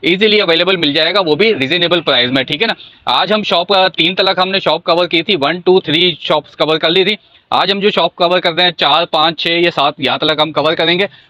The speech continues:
और आपको दिखाएंगे कि इनके पास कौन कौन सा furniture available है, ठीक है ना। सबसे पहले ये sofa set देखें, ये देख लें, जावेद भाई की ये shop है। यहाँ से आपको ये blue color का sofa, ठीक है ना, इसमें अगर आपको color change चाहिए तो color change भी मिल जाएगा।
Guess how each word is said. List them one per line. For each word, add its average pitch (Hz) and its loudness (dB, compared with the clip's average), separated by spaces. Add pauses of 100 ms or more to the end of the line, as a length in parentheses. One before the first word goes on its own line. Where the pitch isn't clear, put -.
और 160 4
आपको 156 2
दिखाएंगे 170 0
कि 196 0
इनके 165 -2
पास 175 0
कौन 147 -2
कौन 208 -2
सा 190 0
furniture 156 -2 (300)
available 135 0
है, 98 -2 (320)
ठीक 170 -2
है 220 -2
ना। 220 0
सबसे 170 -2
पहले 180 0
ये 185 0
sofa 175 -2
set 185 -2
देखें, 170 0 (600)
ये 160 0
देख 165 0
लें, 175 0
जावेद 156 -2
भाई 202 2
की 214 0
ये 220 4
shop 185 0
है। 214 2
यहाँ 165 0
से 208 0
आपको 160 0
ये 185 2
blue 151 0
color 185 0
का 196 0
sofa, 196 0
ठीक 160 -4
है 202 0
ना, 214 0
इसमें 185 -2
अगर 175 0
आपको 175 -2
color 160 0
change 180 -2
चाहिए 180 0
तो 185 -2
color 160 0
change 147 -2
भी 190 0
मिल 175 0
जाएगा। 175 0